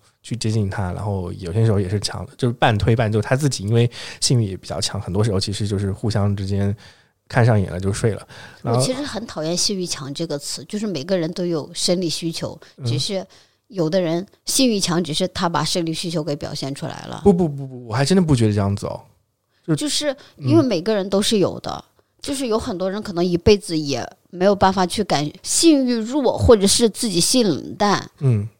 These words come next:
Speaker 2: 大多数都跟成长经历是有关系的，只有很少数、很少数、很少数才是先天性的。
Speaker 1: 啊，那我现在都不知道怎么定义它。反正因为他跟我讲的故事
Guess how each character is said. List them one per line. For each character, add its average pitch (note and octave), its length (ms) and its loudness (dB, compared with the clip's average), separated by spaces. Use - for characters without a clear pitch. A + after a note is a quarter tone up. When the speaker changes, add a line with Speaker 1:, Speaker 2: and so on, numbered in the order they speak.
Speaker 2:
大 - 220 2
多 A#3+ 240 6
数 A#3 260 0
都 A3 180 2
跟 A3+ 160 -2
成 F#3+ 220 0
长 D#3 180 0
经 F#3 200 2
历 F#3+ 60 4
是 G3+ 120 2
有 D#3+ 160 2
关 C#3+ 240 2
系 - 140 0
的， C3 140 -4
只 - 140 -4
有 G#3+ 140 4
很 F3+ 300 -4
少 F3+ 240 0
数、 E3+ 180 0
很 - 300 2
少 D3+ 200 2
数、 - 160 0
很 E3 240 -2
少 D3+ 200 0
数 D#3+ 120 -6
才 D#3 160 -2
是 D#3+ 240 -2
先 D#3+ 260 0
天 D#3+ 160 0
性 D#3 220 -2
的。 C#3 80 -8
Speaker 1:
啊， A2 280 -2
那 C3+ 80 -2
我 A2 120 0
现 A#2 160 0
在 A2 40 2
都 A2 60 2
不 G#2 100 -2
知 A2 80 2
道 G#2 80 2
怎 G2 80 -8
么 F2 100 -8
定 A2+ 220 -6
义 G#2+ 60 -10
它。 - 220 -16
反 A#2+ 140 2
正 E3 320 4
因 E3+ 100 -6
为 F3 80 6
他 E3 240 8
跟 D#3+ 120 4
我 D3 80 8
讲 C3 160 4
的 F#2 80 0
故 B2 200 -4
事 G2 480 -6